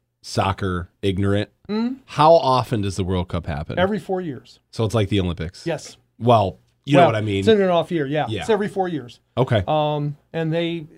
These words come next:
Speaker 2: they, they play it in a different location all the time. The United States has had it before. In fact, the last time we had it, they actually played a World Cup game at the Silverdome.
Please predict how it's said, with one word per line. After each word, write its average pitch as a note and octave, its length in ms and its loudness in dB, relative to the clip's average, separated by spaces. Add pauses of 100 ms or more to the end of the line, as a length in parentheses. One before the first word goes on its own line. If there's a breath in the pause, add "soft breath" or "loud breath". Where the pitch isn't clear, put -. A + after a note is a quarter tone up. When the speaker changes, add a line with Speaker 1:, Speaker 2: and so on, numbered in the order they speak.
Speaker 2:
they, D#3+ 260 -6
they D#3 200 -8
play F#3 260 -2
it E3+ 80 -2
in D3+ 160 -2
a D3 40 -4
different D#3 300 -6
location D3 640 -6 (160)
all D3 160 -6
the D3 60 -6
time. D3+ 180 -10
The E3+ 80 -6
United A#3 280 0
States B3+ 280 -4
has C#3+ 140 -14
had F3 180 -4
it C#3 80 -12
before. D3 320 -8 (240 loud breath)
In D3+ 60 -6
fact, F#3 260 -2
the E3 80 -2
last F#3+ 300 -2
time F3+ 180 -6
we F#3+ 160 -6
had G3 220 -6
it, G3+ 100 -12
they E3+ 140 -10
actually F3 340 -6
played E3+ 400 -6
a D3+ 80 -8
World D#3+ 280 -6
Cup D#3 200 -8
game E3 240 -12 (220)
at D3 140 -6
the - 60 -12
Silverdome. C#3 540 -6